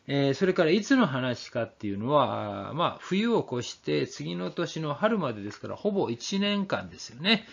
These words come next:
このあたりも子どもたちに確認をしたいと。えー、続いて登場人物は誰ですかということでですね、一応名前的にはいっぱい出るんですよね。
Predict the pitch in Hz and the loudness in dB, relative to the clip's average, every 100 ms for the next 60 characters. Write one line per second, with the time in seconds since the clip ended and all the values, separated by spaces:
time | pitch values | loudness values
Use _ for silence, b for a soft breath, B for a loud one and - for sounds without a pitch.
0 | B - 214 220 214 196 196 226 226 135 | B -2 4 6 8 6 6 4 2 0
1 | 131 117 110 107 170 170 120 - 95 95 | 0 -2 -6 -8 -6 -6 -6 -6 -8 -10
2 | 87 - 87 - - B B B - 156 | -12 -16 -16 -18 -20 B B B 0 4
3 | 151 - 196 214 202 196 180 185 175 180 | 6 4 2 4 2 2 2 2 4 4
4 | 175 160 165 151 135 - 160 151 120 139 | 2 0 -2 -2 -4 -4 -2 0 2 2
5 | 120 98 101 - 135 - 101 101 95 - | 2 -2 -8 -8 -8 -6 -8 -10 -12 -16
6 | - - 143 165 B B B 147 151 294 | -18 -12 -4 -4 B B B -2 4 6
7 | 254 147 196 220 233 247 190 - 170 175 | 8 6 4 2 2 2 2 0 -2 2
8 | 196 208 156 117 - 98 160 185 | 2 0 -2 -6 -8 -6 -2 -2